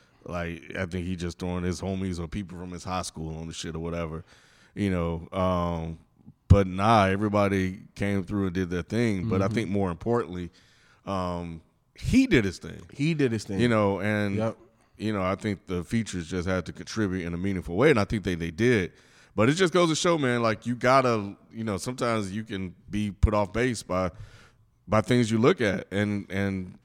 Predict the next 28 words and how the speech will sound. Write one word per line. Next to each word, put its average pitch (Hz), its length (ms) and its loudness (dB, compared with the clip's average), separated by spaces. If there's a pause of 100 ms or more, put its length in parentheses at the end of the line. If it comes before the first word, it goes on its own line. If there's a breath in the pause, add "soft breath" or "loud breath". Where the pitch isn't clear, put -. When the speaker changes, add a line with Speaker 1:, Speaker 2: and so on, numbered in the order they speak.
(480)
Speaker 1:
you 101 100 -4
know, 95 160 0
be 110 140 2
judgmental. 110 680 2 (120)
And 90 440 -6 (200)
Speaker 2:
Yeah. 98 240 -8 (160)
Speaker 1:
I 113 80 2
was 113 180 4
definitely 113 320 8
very 110 240 6
judgmental 98 480 0
before 92 560 -2 (140)
I, 92 40 -6
I, 87 120 -2
I, 87 380 -6 (200)
I 85 40 -4
listened 92 380 -6
to 90 220 -4
it. 110 140 -2 (520 soft breath)
But, 98 200 2
um, 90 320 0 (100)
thank 113 400 0
God 95 640 2 (280)
that, 92 380 2 (120)
uh, 90 500 -2
he 104 120 -2
wasn't 110 340 2
whack 104 320 4